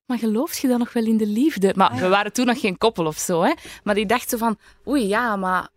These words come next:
Speaker 1: en, en kan hij dan verliefd zijn en zo?" En ja, ik heb daar nu op dat vlak niet echt iets aan
Speaker 2: Nee.
Speaker 1: overgehouden. Maar natuurlijk, ja, denk ik wel dat dat een factor is in misschien iets sneller zo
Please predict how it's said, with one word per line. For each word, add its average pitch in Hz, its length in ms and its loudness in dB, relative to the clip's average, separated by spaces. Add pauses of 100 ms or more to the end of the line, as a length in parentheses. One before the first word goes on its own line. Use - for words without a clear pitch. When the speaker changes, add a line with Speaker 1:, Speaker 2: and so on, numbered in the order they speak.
Speaker 1:
en, 208 240 -4
en 190 380 -6 (140)
kan 220 160 -6
hij 208 80 0
dan 190 160 -4
verliefd 180 380 -2
zijn 247 160 0
en 202 140 0
zo?" 180 160 0
En 170 160 0
ja, 170 160 0
ik - 120 -12
heb 165 100 -8
daar 156 180 -4
nu 156 160 0
op 151 100 -8
dat 160 140 -8
vlak - 280 -8
niet 180 320 -4
echt - 240 -8
iets - 380 -6 (600)
aan 247 80 2
Speaker 2:
Nee. 262 140 8
Speaker 1:
overgehouden. 202 420 4
Maar 226 80 6
natuurlijk, 269 460 2
ja, 208 320 4
denk 196 260 -2
ik - 120 -14
wel 233 240 4
dat 233 200 -2
dat 196 320 2 (440)
een 202 100 0
factor 233 400 0
is 226 120 2
in 214 100 2
misschien 202 360 -4
iets - 140 -6
sneller 202 380 2
zo 185 340 0